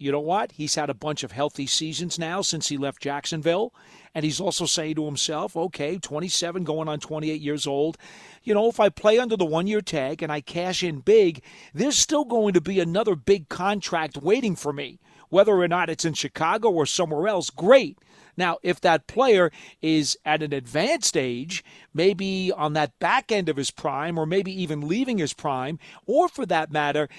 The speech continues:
has had maybe some recent injury history over the last two or three years, I'm sure he feels differently. Because he might be saying to himself, "Look, I gotta get, like, a three-year contract because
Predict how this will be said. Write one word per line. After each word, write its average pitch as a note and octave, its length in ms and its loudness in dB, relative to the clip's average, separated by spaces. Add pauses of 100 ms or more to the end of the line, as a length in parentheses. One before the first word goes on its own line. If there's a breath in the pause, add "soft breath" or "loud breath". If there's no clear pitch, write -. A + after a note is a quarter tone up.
(160 loud breath)
has E3+ 240 -2
had F3 400 -2
maybe E3+ 360 -6
some D3 260 -4
recent F3+ 340 -2
injury F3+ 360 -4
history G3 440 -4
over F3+ 160 0
the E3+ 60 -4
last F3 300 -2
two G3 120 -2
or F#3+ 40 0
three G3+ 240 -2
years, A3 360 2 (520 loud breath)
I'm A#3 200 2
sure A#3+ 380 2
he F#3 180 -6
feels G#3 360 -2
differently. - 680 -4 (440 soft breath)
Because F3 540 2
he D#3 160 -8
might F#3 220 -2
be F3+ 80 -6
saying E3+ 300 -4
to D#3+ 80 -4
himself, D3 460 -2
"Look, D3+ 280 2 (340 loud breath)
I D#3 80 -6
gotta F#3 340 2
get, F3 300 2
like, D3 220 -6
a - 20 -8
three-year D#3+ 380 -2
contract F#3+ 640 0
because D3+ 420 0